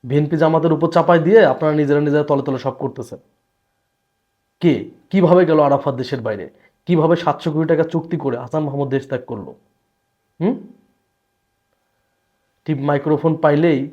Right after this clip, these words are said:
দোষ সব বিএনপিকে দিয়ে দিবেন, দোষ সব জামাতকে দিয়ে দিবেন, রাজনৈতিক দলকে দিয়ে দিবেন। আপনাদেরকে কি জন্য বসানো হয়েছে? বাংলাদেশের টিভি চ্যানেলগুলো যে প্রথম আলো, ডেইলি স্টার, ইন্ডিয়ার দালালি করতেছে, হ্যাঁ, এদেরকে কেন কন্ট্রোল করতে পারতেছেন না?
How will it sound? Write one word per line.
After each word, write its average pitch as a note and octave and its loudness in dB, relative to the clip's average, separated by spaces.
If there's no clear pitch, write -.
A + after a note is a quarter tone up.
দোষ C#3+ -2
সব C#3+ -2
বিএনপিকে D3 -2
দিয়ে D3 0
দিবেন, C3+ -2
দোষ D3 2
সব C3+ -4
জামাতকে D#3+ -2
দিয়ে C#3+ 0
দিবেন, C3 -4
রাজনৈতিক C#3 -4
দলকে F#3 6
দিয়ে D3 0
দিবেন। B2+ -4
আপনাদেরকে E3+ 2
কি F#3 -4
জন্য F3 2
বসানো B2+ -2
হয়েছে? G2+ -14
বাংলাদেশের D3+ 0
টিভি F#3+ 0
চ্যানেলগুলো E3+ 2
যে C3 -2
প্রথম D3 -2
আলো, C3 0
ডেইলি C#3 0
স্টার, A#2 -6
ইন্ডিয়ার C3 -2
দালালি C3 -2
করতেছে, A2 -12
হ্যাঁ, F#3+ 0
এদেরকে D#3 -4
কেন E3+ 0
কন্ট্রোল D#3+ -2
করতে D3 -4
পারতেছেন A2+ -6
না? - -16